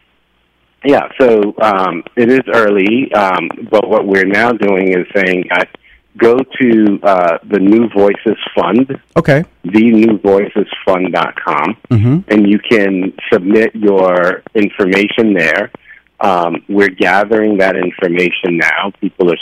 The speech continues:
Speaker 1: submitting their, i-, their, their business plans,
Speaker 2: Hmm.
Speaker 1: their,
Speaker 2: Smart.
Speaker 1: um, uh, uh, uh, their, their pitch decks, and then those then get reviewed. Um, we have not officially, um, launched the, uh,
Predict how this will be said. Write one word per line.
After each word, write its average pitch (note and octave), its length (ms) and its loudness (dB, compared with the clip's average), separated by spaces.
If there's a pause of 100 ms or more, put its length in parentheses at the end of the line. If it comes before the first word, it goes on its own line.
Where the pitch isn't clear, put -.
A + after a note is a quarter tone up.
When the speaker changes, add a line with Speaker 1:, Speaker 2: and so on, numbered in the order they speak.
Speaker 1:
submitting F2 640 -2 (180)
their, D#2+ 220 0
i-, D2+ 240 -2
their, D#2+ 160 -2 (160)
their D#2 100 -4
business A2 340 -2 (140)
plans, G2+ 460 -4 (100)
Speaker 2:
Hmm. A2 60 -2
Speaker 1:
their, D2+ 320 0 (320)
Speaker 2:
Smart. - 360 -2
Speaker 1:
um, D2 300 -6 (540)
uh, D#2+ 40 -2 (220)
uh, D#2 180 -2
uh, D2+ 280 -2
their, D#2+ 240 0 (100)
their D#2 140 -2
pitch - 260 -2 (100)
decks, A2 380 -2 (480)
and G2+ 160 0
then G2 640 -2
those G#2 300 2
then G2+ 240 0
get G2 260 -2
reviewed. F#2+ 800 -2 (440)
Um, F2 360 0 (100)
we G2 160 0
have F#2+ 140 -2
not G#2+ 180 2
officially, G#2+ 800 0 (240)
um, E2+ 480 -4 (320)
launched G2 520 -2 (200)
the, F2 540 -2
uh, D#2 240 0